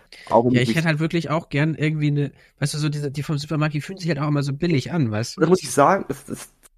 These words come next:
Speaker 1: das hat mich noch überzeugt gehabt, auch wenn die sehr teuer war. Man muss jetzt nicht zweihundert Euro ausgeben, davon sind wir weit weg. Ähm, aber auch bei normalen, teureren Sonnen-, also bei den normalen Sonnenbrillen aus dem Laden, also aus dem Optiker, die fühlen sich viel, viel besser an.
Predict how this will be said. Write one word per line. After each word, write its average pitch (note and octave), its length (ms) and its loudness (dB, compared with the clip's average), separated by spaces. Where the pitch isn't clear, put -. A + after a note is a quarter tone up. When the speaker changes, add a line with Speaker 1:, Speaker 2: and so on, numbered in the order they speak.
Speaker 1:
das C3+ 160 -4
hat - 80 0
mich C#3+ 100 -2
noch C#3+ 120 2
überzeugt B2 600 6
gehabt, A2+ 200 2
auch B2 80 2
wenn C3+ 80 8
die A#2 60 6
sehr A2 120 6
teuer F#2+ 360 6
war. G2+ 280 4
Man G#2 120 6
muss A#2 100 6
jetzt G#2+ 80 0
nicht G#2+ 100 2
zweihundert G2+ 220 6
Euro F#2+ 140 8
ausgeben, F#2 260 2
davon G2+ 180 4
sind G2 80 2
wir F#2 80 6
weit F#2 160 4
weg. F2 260 0
Ähm, F2+ 320 0
aber G#2+ 380 6
auch G#2+ 80 6
bei A2+ 140 4
normalen, G#2 360 6
teureren G#2 400 6
Sonnen-, F2+ 180 2
also F2+ 100 -2
bei G2 80 4
den F#2+ 60 4
normalen F#2+ 280 6
Sonnenbrillen G2 260 4
aus E2 120 -4
dem F#2 80 2
Laden, F#2 340 4
also E2+ 220 -2
aus - 140 -4
dem D#2 160 -10
Optiker, - 500 -4
die G#2+ 60 -4
fühlen D#3+ 400 2
sich C#3+ 140 -4
viel, D3+ 120 0
viel D3+ 100 2
besser C3 280 2
an. D3 240 2